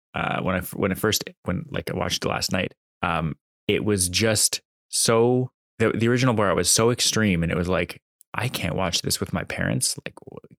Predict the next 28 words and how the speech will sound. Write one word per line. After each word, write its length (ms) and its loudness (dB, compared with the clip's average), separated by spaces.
can 200 -2
you?" 240 2
And, 220 -2
and 180 2
not 180 2
that 100 2
I 60 2
think 160 0
I 60 2
could 140 2
watch 160 2
it 20 4
with 60 0
my 120 0
parents 340 0
now. 400 0
Like, 220 -2
I 60 -4
think 200 -4
I 60 0
could, 320 0
but 140 2
I, 100 -2
I 40 -2
wouldn't 260 0
want 180 0
to. 240 0
Um, 340 0